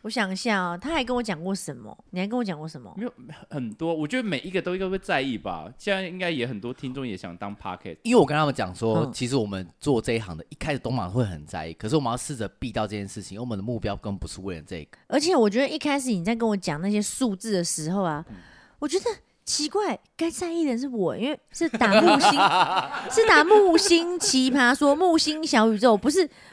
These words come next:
Speaker 1: 不是都气化，
Speaker 3: 他最后要抢你的频道啊。
Speaker 1: 嘿，不是都气化说，或是都气化的宇宙。
Speaker 3: 或者是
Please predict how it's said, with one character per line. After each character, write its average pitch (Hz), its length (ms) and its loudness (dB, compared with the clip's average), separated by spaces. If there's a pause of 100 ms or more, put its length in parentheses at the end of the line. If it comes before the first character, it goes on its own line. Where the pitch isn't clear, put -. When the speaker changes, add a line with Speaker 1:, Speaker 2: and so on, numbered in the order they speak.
Speaker 1:
不 294 100 -4
是 330 160 0
都 233 140 0
气 - 0 -
化， - 20 4
Speaker 3:
他 - 60 8
最 277 80 10
后 - 60 10
要 - 80 8
抢 - 200 4
你 185 60 4
的 165 80 8
频 - 80 4 (160)
道 160 120 8
啊。 135 200 8
Speaker 1:
嘿， 214 140 -2
不 202 100 -6
是 359 100 0
都 349 220 -2
气 320 240 0
化 277 240 2
说， 233 560 2
或 277 140 2
是 269 160 0 (320)
都 277 120 -2
气 285 220 0
化 269 140 -2
的 208 100 0
宇 170 180 -4
宙。 185 300 2
Speaker 3:
或 190 180 0
者 - 0 -
是 208 120 -4